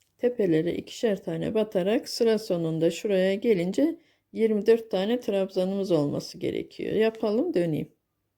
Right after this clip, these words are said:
Evet arkadaşlar, gördüğünüz gibi sıra sonuna geldim. Koyu renk olduğu için biraz sıkıntı oldu. Sayalım emin olmak için. İki, dört,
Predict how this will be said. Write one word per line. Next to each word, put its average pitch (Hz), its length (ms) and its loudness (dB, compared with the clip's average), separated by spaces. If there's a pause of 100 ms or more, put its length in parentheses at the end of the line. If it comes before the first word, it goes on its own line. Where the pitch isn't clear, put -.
(1900)
Evet 240 280 4
arkadaşlar, 180 680 -2
gördüğünüz 226 640 2
gibi 226 180 -6
sıra 240 280 0
sonuna 220 420 -2
geldim. 208 520 0
Koyu 208 280 2
renk 208 280 0
olduğu 190 280 -2
için 190 360 -4
biraz 170 280 -2
sıkıntı 170 500 -10
oldu. 190 580 -4 (880)
Sayalım 202 1000 0
emin 180 260 -2
olmak 156 380 0
için. - 320 -6
İki, 202 600 -2
dört, 175 400 2